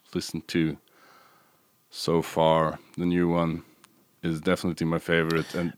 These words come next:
it was, it was just such an epic show and really amazing. I really enjoyed, enjoyed the whole evening.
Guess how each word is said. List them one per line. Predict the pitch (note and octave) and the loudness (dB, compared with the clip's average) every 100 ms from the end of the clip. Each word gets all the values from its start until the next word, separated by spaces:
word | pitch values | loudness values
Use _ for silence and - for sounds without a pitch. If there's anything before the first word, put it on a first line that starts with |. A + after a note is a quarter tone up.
| _ | _
it | B2+ | 6
was, | B2 G#2 F2 - C3+ | 8 8 4 4 8
it | |
was | B2 A2 | 10 8
just | F2+ G#2+ G2 - - | 6 6 6 2 2
such | G#2+ F#2+ - | 2 4 4
an | F2 | 4
epic | E2 F2 - | 4 0 -2
show | F2+ D#2+ D#2 | 2 4 2
and | D#2 C2 - - | 0 -6 -10 -6
really | G2+ F#2+ G2 F2 D#2+ | 2 6 6 6 2
amazing. | E2+ D#2+ D#2+ D#2+ | 0 0 0 0
I | E2+ | 0
really | E2+ F#2+ F2 E2+ | 4 4 4 4
enjoyed, | D#2+ D#2+ E2+ D#2+ D2+ - _ _ _ - - | 2 2 4 4 0 -6 _ _ _ -20 -8
enjoyed | D#2+ D#2+ D#2 | -4 0 0
the | D2 D#2 | 0 -2
whole | D#2 D2+ | -2 -2
evening. | D2+ D2+ D2 | -2 -4 -6